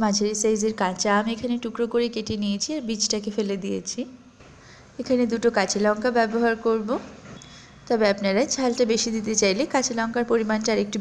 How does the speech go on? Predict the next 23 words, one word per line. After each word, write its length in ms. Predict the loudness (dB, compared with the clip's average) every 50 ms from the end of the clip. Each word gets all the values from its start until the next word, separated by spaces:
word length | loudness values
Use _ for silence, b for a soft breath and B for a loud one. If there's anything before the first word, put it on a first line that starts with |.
| 0
বেশি 160 | 0 0 2 2 2
ব্যবহার 340 | 2 2 2 2 0 0 0 0 0
করবেন। 320 | -2 -2 -2 -2 -4 -4 -6 -6 -14 -18 -20 -20 -20 -20 B B B B B B B B B B -4 -2
নিয়েছি 300 | 0 0 2 2 4 6 6 6
অল্প 140 | 4 2 -2 -2 0
পরিমাণ 340 | 2 2 2 2 2 2 2 4 4
লবণ, 340 | 4 4 2 2 0 0 0 -2 -6 -18 -20 -20 -20 -20 -20 -20 -20 B B B B B B B -6 0
আর 80 | 2 2 2
এখানে 260 | 2 2 0 0 2 2 2 2
অল্প 180 | 2 2 0 -2 0 2
গোটা 220 | 2 2 4 4 4 4 4
জিরে 220 | 2 2 2 4 2 2
এবং 120 | 0 0 -2 2 2
গোটা 220 | 2 4 4 2 2 4
মৌরি 300 | 2 4 2 2 2 0 0 0
নিয়েছি। 380 | -2 -4 -4 -4 -4 -6 -6 -8 -12 -14 -20 -20 -20 -20 -20 -20 -20 B B B B B B -6 0
প্রথমেই 420 | 0 0 2 2 2 2 4 4 4 4
আমি 120 | 2 2 0 -2
এখানে 240 | -2 -2 0 2 2 0 0
একটা 140 | -2 -4 -2 0
মিক্সির 320 | 0 0 0 0 0 0 0 2
পট 160 | 2 2 2 0 -2
নিয়ে 160 | -2 0 0